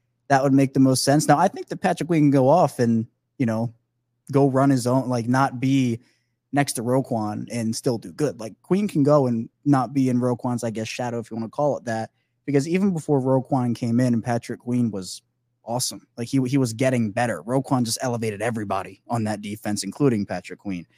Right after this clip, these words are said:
So I think that he would make Seattle's defense better. Jordan Brooks and Patrick Queen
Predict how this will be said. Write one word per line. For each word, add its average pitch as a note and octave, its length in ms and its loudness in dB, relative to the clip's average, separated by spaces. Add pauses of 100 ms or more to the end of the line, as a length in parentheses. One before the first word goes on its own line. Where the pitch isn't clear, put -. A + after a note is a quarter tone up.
(280)
So D3+ 100 4
I E3+ 100 6
think C4+ 180 2
that F#3+ 140 4
he F3 100 0
would D#3+ 160 6
make C3+ 320 4
Seattle's C3 400 0
defense B2 400 -2
better. B2+ 400 0 (400)
Jordan D#3+ 240 6
Brooks D3+ 220 2
and C3+ 100 2
Patrick C#3 320 0
Queen C#3 240 4